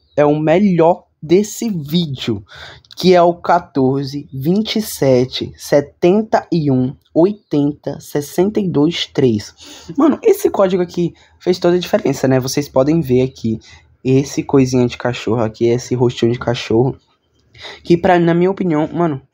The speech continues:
combina com tudo e é bem bonito, sério. Mano, eu gostei bastante, eu não, eu não sei nem com que palavras eu posso explicar isso, do tanto que eu gostei.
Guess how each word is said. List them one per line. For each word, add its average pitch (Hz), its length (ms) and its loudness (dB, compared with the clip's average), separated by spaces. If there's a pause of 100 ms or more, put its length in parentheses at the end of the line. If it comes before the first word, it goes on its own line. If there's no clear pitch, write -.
(100)
combina 165 380 0
com 180 220 2
tudo 139 420 -2 (160)
e 156 80 4
é 156 80 6
bem 143 220 2
bonito, 151 420 -2 (100)
sério. - 320 -2 (560)
Mano, 240 360 2
eu 220 120 4
gostei 240 320 0
bastante, 208 420 0
eu 185 80 4
não, 190 60 0 (180)
eu 160 100 0
não 180 140 -2
sei 190 180 0
nem 190 240 -2 (140)
com 214 180 2
que 208 100 -4
palavras 190 380 2
eu 190 60 -4
posso 180 220 -4
explicar 175 440 0
isso, 165 220 -2
do 165 160 -4
tanto 170 260 -4
que - 80 -6
eu 180 40 4
gostei. 156 560 0